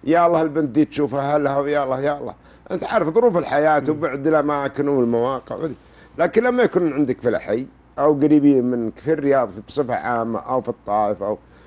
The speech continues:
او حواليك، يعني ان شاء الله يكون، تكون فيها تواصل، يعني كل شهر، كل خميس او كل جمعة.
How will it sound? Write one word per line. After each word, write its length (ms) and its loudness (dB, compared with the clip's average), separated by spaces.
او 80 -4
حواليك، 680 2
يعني 320 -4
ان 100 2
شاء 260 0
الله 180 2
يكون، 200 -4
تكون 380 0
فيها 260 2
تواصل، 560 2
يعني 160 -4
كل 240 -4
شهر، 360 0
كل 280 -2
خميس 400 -2
او 100 2
كل 200 0
جمعة. 420 -2